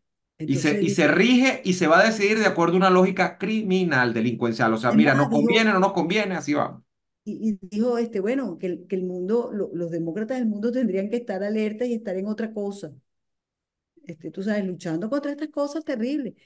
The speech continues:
Speaker 2: Y lo está diciendo un hombre que es del pesoe.
Speaker 1: Y cuyo partido tiene el actual presidente de España, que es
Speaker 2: Bueno, pero él es un
Speaker 1: totalmente
Speaker 2: gran
Speaker 1: enemigo de los intereses de los demócratas venezolanos.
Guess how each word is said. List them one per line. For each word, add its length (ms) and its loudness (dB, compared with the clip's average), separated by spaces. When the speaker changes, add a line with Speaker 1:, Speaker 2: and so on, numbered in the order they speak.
Speaker 2:
Y 80 -4
lo 120 4
está 160 -2
diciendo 380 0
un 60 -2
hombre 380 -4
que 180 0
es 60 0
del 140 0
pesoe. 400 -8
Speaker 1:
Y 100 -8
cuyo 420 4
partido 480 4
tiene 200 2
el 220 0
actual 320 -2
presidente 380 0
de 60 2
España, 360 2
que 80 -4
es 60 -10
Speaker 2:
Bueno, 200 4
pero 140 6
él 180 6
es 60 6
un 100 8
Speaker 1:
totalmente 120 4
Speaker 2:
gran 0 -
Speaker 1:
enemigo 720 0
de 180 0
los 140 4
intereses 340 0
de 80 0
los 100 0
demócratas 420 -2
venezolanos. 440 -6